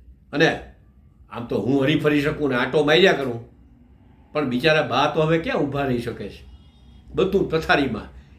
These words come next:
એટલે છેતાલીસ, સેતાલીસ ડિ-, ડિગ્રીના તાપમાનમાં આ એને છે ને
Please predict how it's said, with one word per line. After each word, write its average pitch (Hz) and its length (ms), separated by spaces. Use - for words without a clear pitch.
એટલે 113 140
છેતાલીસ, 135 580
સેતાલીસ 131 420
ડિ-, 110 320
ડિગ્રીના 127 1000
તાપમાનમાં 143 1080
આ 117 80
એને 131 240
છે 131 140
ને 160 280